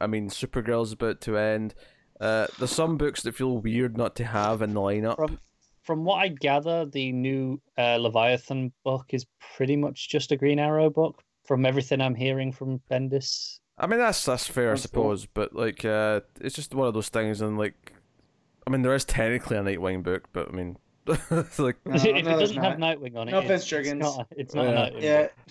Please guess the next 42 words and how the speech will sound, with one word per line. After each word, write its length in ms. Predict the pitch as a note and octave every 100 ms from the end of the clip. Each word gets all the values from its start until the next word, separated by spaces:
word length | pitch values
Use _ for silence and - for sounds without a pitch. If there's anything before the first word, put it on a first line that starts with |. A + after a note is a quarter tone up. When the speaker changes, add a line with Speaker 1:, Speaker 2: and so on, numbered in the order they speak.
| -
Speaker 2:
book. 180 | - -
Speaker 3:
No, 140 | F3+ F#3
no, 220 | G3+ G#3+
no 160 | G#3+
offense 300 | A3 A3+ G#3+
to 60 | G#3
Dan 180 | G3 F#3+
Jurgens, 320 | E3 D#3 D#3
who's 140 | D#3 D3+
a 40 |
legend, 440 | D#3 D3 C#3+ C#3+ C#3
but 260 | C#3 -
no, 240 | D3+ C#3 C#3+ _ -
it's 280 | D3+ C#3+
not. 300 | D3 C3+ C#3 - _ - - _ _
Um, 440 | B2+ C3+ C3 C3 B2
Speaker 1:
Yeah. 260 | - F2 F2+
Speaker 2:
Yeah, 40 |
he 160 | - E3
is 120 | C#3+
not 160 | D3+ -
to 80 | C3
blame 280 | B2+ A#2 G#2+
for 120 | A2+
that 160 | A2+
monstrosity. 540 | A2 G#2 - G2+ - E3
Speaker 3:
No. 440 | E3 C#3+ A2 - - -
So, 380 | - - C#3+ C#3
Speaker 1:
Yeah. 80 | F2 G2 _ _ _
Speaker 3:
but 120 | A#3
no, 180 | A#3+ G#3
just 320 | F#3 G3+ - -
there, 200 | G3+ G#3
there's 200 | G#3+ F#3
just 200 | G3 -
certain 260 | F3+ E3
things 380 | C3+ C#3 C#3 C3+
that, 220 | C3+ C3
as 180 | C#3+ C#3
my 120 | B2 C3+
personal 360 | - C3 C3+
taste, 480 | C3 B2 B2 B2 -